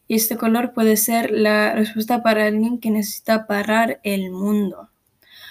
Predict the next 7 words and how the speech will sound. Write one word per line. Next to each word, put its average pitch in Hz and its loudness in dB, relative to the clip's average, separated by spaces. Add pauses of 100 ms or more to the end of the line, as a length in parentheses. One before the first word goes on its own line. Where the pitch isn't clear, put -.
(280)
Nunca 220 6
hubiera 254 4
adivinado 226 0
que 208 -4
ese 214 0
es 220 -6
el 214 -2